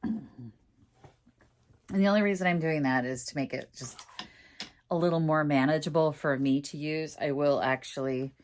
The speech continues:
face the camera so you can see what I'm doing, but I don't have an iron in here. I'm going to take my, this out to the other room and iron it with the plain iron. So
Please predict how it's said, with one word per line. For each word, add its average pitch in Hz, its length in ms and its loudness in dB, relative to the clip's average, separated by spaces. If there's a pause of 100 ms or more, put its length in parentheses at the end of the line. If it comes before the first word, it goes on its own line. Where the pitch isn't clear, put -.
(800)
face 165 260 -6
the 156 120 -8
camera 147 500 2
so 143 160 -6
you 139 100 -2
can 147 160 -4
see 147 220 -6
what 143 100 0
I'm 135 200 2
doing, 127 340 0
but 127 240 -4
I 160 600 -2
don't 156 220 -4
have 147 160 -2
an - 80 -6
iron 139 360 0
in 151 160 -4
here. 165 460 -2
I'm 156 140 -4
going 139 280 2
to - 100 -12
take - 260 -6
my, 143 220 -10
this 135 380 -2
out 135 240 -2
to - 100 -18
the 139 60 -6
other 131 160 -4
room 127 300 0
and 127 280 -4
iron 131 300 2
it - 440 -2
with 123 200 -10
the 127 100 -10
plain 143 460 0
iron. 131 580 0 (1900)
So - 160 -20